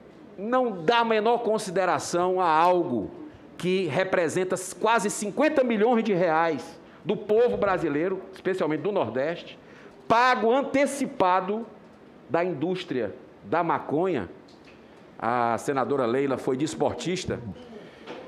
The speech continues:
e, e isso é, isso é o que aconteceu. Esses respiradores, senadora Leila, jamais chegaram ao povo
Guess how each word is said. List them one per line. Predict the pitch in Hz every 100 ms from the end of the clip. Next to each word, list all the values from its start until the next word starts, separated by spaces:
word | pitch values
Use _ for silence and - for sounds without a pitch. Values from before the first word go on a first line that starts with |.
| - - -
e, | 120 131 131 127 123 117 104 90
e | - 123
isso | 151 156 170
é, | 147 151 143 117 107 - - -
isso | 143 226 233
é |
o | 208
que |
aconteceu. | 196 190 185 151 - 165 190 170 - - - - - - - -
Esses | 160 165 165
respiradores, | 185 180 196 165 139 196 170
senadora | 165 143 135 131
Leila, | 127 135
jamais | 127 220 196 208 240
chegaram | - 202 151 170 165
ao | 139
povo | - 143 170